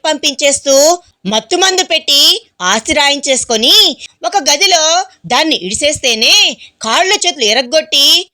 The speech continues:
అయిపోయిద్దిలే పని అని ఆలోచించుకుంటూ అత్తా కోడలు ఇద్దరు కలిసి రంగాని మరో ఇద్దరు ముగ్గురు పనివాళ్ళని తీసుకొని వెళ్తున్నాము అని శ్రీనుని అన్ని లెక్కలు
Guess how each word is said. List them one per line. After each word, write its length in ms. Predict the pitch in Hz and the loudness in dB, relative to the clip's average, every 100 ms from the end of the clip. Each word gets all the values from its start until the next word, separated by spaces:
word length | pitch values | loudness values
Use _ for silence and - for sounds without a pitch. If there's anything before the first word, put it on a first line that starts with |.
| _ | _
అయిపోయిద్దిలే 560 | 170 196 285 294 233 320 320 | -6 -4 -2 -2 0 -2 0
పని 500 | 254 277 320 240 165 _ - | 0 0 0 -2 -6 _ -4
అని 120 | 370 381 | -4 -2
ఆలోచించుకుంటూ 960 | 226 254 339 339 294 359 320 311 311 359 - | -2 0 0 0 -2 -2 -4 0 2 0 -2
అత్తా 340 | 175 - 311 | -8 -2 -2
కోడలు 360 | 330 302 311 277 | 0 2 2 0
ఇద్దరు 260 | 180 294 | -2 -4
కలిసి 720 | 330 294 285 285 285 320 311 - | -2 -4 -2 0 0 0 -4 -12
రంగాని 760 | 175 202 226 285 277 262 269 320 - | -8 -6 -2 0 0 0 0 -2 -4
మరో 500 | 208 214 302 415 311 - - | -2 2 4 2 0 -4 -6
ఇద్దరు 300 | 285 302 392 | -4 -2 -2
ముగ్గురు 280 | 370 277 381 | -2 -2 -2
పనివాళ్ళని 480 | 269 226 294 330 349 | 0 0 2 2 0
తీసుకొని 640 | 294 302 - 285 285 320 370 - | -2 -4 -2 0 2 0 -2 -8
వెళ్తున్నాము 600 | 180 202 196 262 269 262 | -4 -2 -2 -2 0 0
అని 280 | 294 262 269 440 370 | 0 2 2 0 -2
శ్రీనుని 800 | - 220 269 330 269 311 415 320 - _ 202 | 0 2 2 2 2 2 2 0 -6 _ -8
అన్ని 260 | 269 359 | -2 0
లెక్కలు 680 | 403 359 339 294 311 381 480 | 0 0 -2 0 2 0 -2